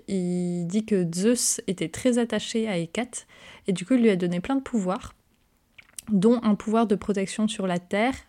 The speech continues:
la mer et le ciel. Donc, en gros, un peu sur tout. <laughs> Et du coup, elle va devenir un peu la déesse de tout. Et c'est un truc qui est assez rare dans la mythologie, parce que d'habitude, les dieux, ils ont souvent une fonction pr-, très précise, genre, euh, je suis, euh,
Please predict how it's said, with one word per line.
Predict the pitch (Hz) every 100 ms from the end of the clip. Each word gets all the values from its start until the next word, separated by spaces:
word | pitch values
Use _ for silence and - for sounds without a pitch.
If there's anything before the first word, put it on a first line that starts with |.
| -
la | 190 180
mer | 190 214 233 - 214
et |
le | 170
ciel. | 170 - 180 247 - _ _ - _ _ _ _ _ _ -
Donc, | 185 190 185
en | 185
gros, | 170 175 208 190
un | 175
peu | - 180 175
sur | - 170 - -
tout. | - 190 269 _ -
<laughs> | - - - -
Et | - 226
du | 226 220
coup, | 247
elle | 240
va | 208 185
devenir | 185 196 220
un | 202 185
peu | 208
la | 214 185
déesse | 170 185 190 165
de | 170 180 165 -
tout. | 202 247 - - - - - _ _ _ _ -
Et | 208 196
c'est | - 196
un | 185 190
truc | 180 - 233
qui | - 208
est |
assez | 185 247
rare | 220 262
dans | 233
la | 202
mythologie, | 190 180 185 180 254
parce | 240 202
que | 170
d'habitude, | 160 160 - 214
les | 175
dieux, | 165 214
ils | 175
ont | 165
souvent | - 175 196
une | 180
fonction | - 175 -
pr-, | 170 - -
très | - 190
précise, | 190 - 226 208
genre, | 170 160
euh, | 156 151
je | 160
suis, | 156 - 175 170
euh, | 156